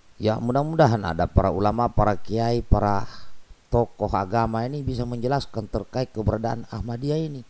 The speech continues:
Karena fatwanya kalau kita dengar ini, mui sudah melarang.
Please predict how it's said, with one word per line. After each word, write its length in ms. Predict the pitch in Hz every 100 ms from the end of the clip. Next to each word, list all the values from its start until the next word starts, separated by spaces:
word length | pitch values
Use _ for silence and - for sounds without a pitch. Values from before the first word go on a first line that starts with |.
| - - - - _ - -
Karena 240 | 95 113
fatwanya 640 | - 107 - 92 87 110 147
kalau 160 | 113
kita 240 | 92 98 87
dengar 400 | 92 127 160 -
ini, 240 | 131 151
mui 320 | 110 139 147
sudah 160 | 135 135
melarang. 560 | 139 151 196 143 110